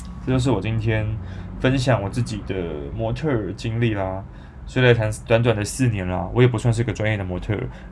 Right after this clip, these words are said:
你要说我是模特儿吗？我还不敢讲欸，我只是一个有被签约、有被模特儿公司签约的人而已。对啊，希望以后可以用一个 YouTuber 的形式跟大家见面咯。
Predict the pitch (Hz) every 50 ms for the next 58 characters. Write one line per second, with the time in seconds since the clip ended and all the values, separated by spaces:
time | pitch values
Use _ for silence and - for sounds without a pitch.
0 | - - 110 127 143 147 123 - 151 131 117 117 131 123 113 107 - 131 127 113
1 | 104 95 98 95 95 98 98 95 95 101 107 120 120 107 98 95 101 - 110 -
2 | - - 120 120 - - - - - - - - 104 - 101 92 - 110 104 98
3 | 92 98 95 85 76 - - - - - - - 98 113 117 113 - - 120 110
4 | 110 113 113 113 117 - - - - - - - - - - - 113 110 120 113
5 | 107 101 98 107 117 113 95 92 101 98 95 107 95 - - 110 98 101 101 87
6 | 90 90 87 90 85 82 85 87 87 85 87 87 - - - - - - - -
7 | - - - - - - - - - 95 - - - 107 - - 135 143 135 107
8 | 95 101 107 101 - - 95 92 95 101 98 92 95 95 98 113 117 117 - 123
9 | 104 113 95 92 98 - - 92 92 - - 110 - 101 95 98 95 98 95 95
10 | 120 117 104 110 110 101 95 95 95 95